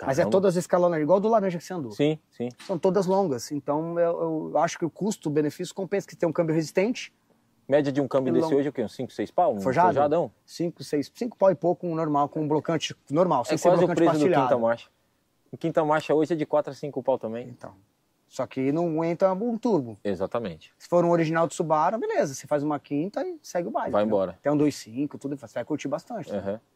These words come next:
Speaker 2: Muito bom. Ô, aproveitando, uma coisa que eu não te perguntei ainda, você tem preferência por colocar o radiador sempre em qual, eu, assim, eu já, eu já peguei carro seu, a gente já gravou carro com radiador lá na frente,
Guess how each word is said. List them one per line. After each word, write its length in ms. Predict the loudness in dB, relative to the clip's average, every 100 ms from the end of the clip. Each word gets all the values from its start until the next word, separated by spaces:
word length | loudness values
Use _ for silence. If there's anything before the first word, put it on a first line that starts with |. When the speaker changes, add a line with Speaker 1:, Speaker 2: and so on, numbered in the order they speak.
| _ _ _ _ _ _
Speaker 2:
Muito 240 | -10 -10 -10
bom. 200 | -16 -18 _ -20 -20 -2
Ô, 240 | 4 4 2 _ _ _ _ _ _ _ _ _ _ -2
aproveitando, 760 | 2 4 6 4 2 -2 -2 -10 _ _ _ -6
uma 160 | -2 2
coisa 160 | 2
que 60 | 2
eu 40 |
não 80 | 0
te 80 | 0
perguntei 380 | 0 0 0 -2
ainda, 140 | 0
você 380 | 0 0 2 0
tem 320 | 0 0 0
preferência 720 | 0 -2 0 0 0 -2 -2
por 220 | -2 0 0
colocar 300 | 0 2 2
o 40 |
radiador 600 | 2 0 2 2 2 0
sempre 560 | -2 -4 -2 -2 -2 -2
em 60 |
qual, 300 | 2 2 4
eu, 60 | 2
assim, 280 | 0 -4 0
eu 100 | 2
já, 140 | 4 4
eu 100 | 2
já 100 | 2
peguei 260 | 4 4
carro 260 | 2 0 0
seu, 180 | 2 2
a 40 |
gente 140 | 4
já 80 | 4
gravou 260 | 4 6 4
carro 260 | 2 2
com 200 | -2 -4 -4 -12 -20 -20 -20 -2
radiador 420 | 2 6 6 8 6
lá 80 |
na 100 | 4
frente, 400 | 2 2 2 -2